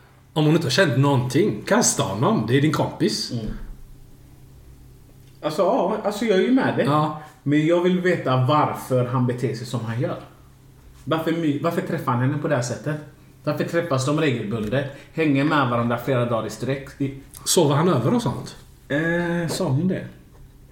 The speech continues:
Speaker 2: Jag vågar inte säga det, jag kan inte se det nu.
Speaker 1: Jag har
Speaker 2: Jo, men det gör de ju, för de hänger flera dagar i sträck.
Speaker 1: Ja. Jag har under, under mina år i livet
Speaker 2: Ja.
Speaker 1: aldrig träffat en grabb som har lagt upp det här
Speaker 2: Och då är du
Speaker 1: upplägget.
Speaker 2: trettio plus.
Speaker 1: Ja,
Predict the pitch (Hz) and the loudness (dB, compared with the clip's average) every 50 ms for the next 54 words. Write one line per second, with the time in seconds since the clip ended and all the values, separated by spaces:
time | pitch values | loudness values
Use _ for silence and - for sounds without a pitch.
0 | - - - - - - - - - - - - - - - - 139 143 175 185 | -20 -20 -20 -20 -20 -20 -20 -20 -20 -20 -20 -20 -20 -12 -6 -2 0 2 4 4
1 | 185 185 196 190 - 170 - - 180 151 127 131 147 143 120 123 127 127 127 151 | 4 4 2 0 -2 -4 -2 0 2 2 2 2 2 2 2 2 0 0 -2 -4
2 | 151 - - - 156 131 113 113 110 110 117 131 143 131 - - - - - 139 | -6 -6 -4 -2 -2 0 0 0 -2 0 0 0 0 -2 -4 -8 -12 -4 0 2
3 | 160 175 180 185 185 190 185 180 156 185 220 247 220 208 196 190 240 262 214 143 | 2 4 4 4 4 4 4 4 6 6 6 4 4 4 4 4 4 4 4 4
4 | 127 123 120 - 139 131 139 151 160 151 135 127 123 139 135 123 117 120 117 113 | 2 2 0 0 0 0 0 2 2 0 0 0 0 0 0 0 0 0 0 0
5 | 131 131 127 117 113 110 - - - - - 160 151 143 147 180 202 170 151 147 | 2 2 2 2 0 -2 -6 -10 -18 -10 -4 0 0 2 4 4 4 4 2 2
6 | 147 143 143 143 - - - - - - 151 147 143 139 156 175 180 147 131 123 | 2 2 0 -2 -4 -8 -14 -10 -4 0 0 2 4 4 4 4 4 6 4 4
7 | 127 127 156 160 147 147 143 143 151 135 127 - 143 127 120 120 127 135 120 107 | 2 4 4 6 6 6 6 4 4 2 0 0 2 4 4 4 4 4 4 2
8 | 90 82 101 113 110 - - - - - 117 113 113 113 123 135 143 160 160 143 | 2 0 0 0 0 0 -4 -10 -10 -8 -6 -6 -6 -4 -2 2 2 2 2 2
9 | 123 110 120 110 104 104 98 - 131 131 127 - - - - 101 98 101 117 110 | 0 0 0 0 0 0 -2 0 0 0 0 0 -2 -2 -2 -2 -2 0 0 2
10 | 120 120 120 117 127 131 - - - - - - - - - - - - 139 123 | 2 4 4 4 4 2 2 0 -6 -10 -14 -16 -20 -20 -20 -14 -6 -2 0 0
11 | 120 - - 123 117 110 113 113 113 - - 120 123 123 123 107 113 110 107 104 | 0 0 0 0 0 0 0 0 -2 -2 -2 -2 -2 0 0 0 2 0 0 -2
12 | 98 92 - - - - - 120 - 143 143 151 131 143 135 120 113 110 147 147 | -4 -8 -10 -16 -20 -14 -10 -4 0 2 2 4 4 2 2 0 0 0 0 0
13 | 135 - 127 113 - - 120 127 127 - - - - - 120 117 104 95 - - | -2 -2 -4 -6 -4 -2 0 0 0 0 -4 -6 -4 -2 0 0 0 -2 -4 -8
14 | - - | -12 -16